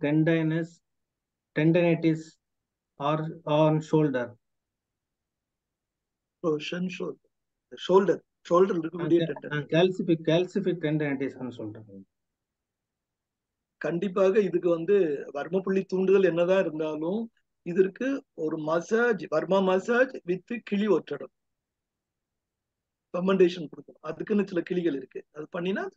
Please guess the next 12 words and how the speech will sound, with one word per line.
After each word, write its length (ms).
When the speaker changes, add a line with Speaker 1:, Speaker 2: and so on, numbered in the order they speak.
Speaker 2:
கிரமமா 300
சரியாகும். 600
இது, 240
இது, 400
இது 140
வந்து 200
வெறும் 400
வர்ம 280
புள்ளி 200
தூண்டுதல் 360
இதுக்கு 300
உதவாது. 380